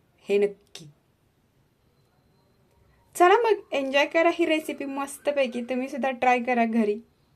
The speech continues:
आणि रेसिपी आवडल्यास लाईक, शेअर, सबस्क्राईब करायला विसरू नका मंडळी. भेटूया नेक्स्ट व्हिडिओमध्ये. तोपर्यंत टाटा, बाय बाय.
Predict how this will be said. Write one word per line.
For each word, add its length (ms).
आणि 180
रेसिपी 320
आवडल्यास 420
लाईक, 220
शेअर, 220
सबस्क्राईब 460
करायला 340
विसरू 280
नका 240
मंडळी. 360
भेटूया 340
नेक्स्ट 300
व्हिडिओमध्ये. 480
तोपर्यंत 320
टाटा, 220
बाय 160
बाय. 360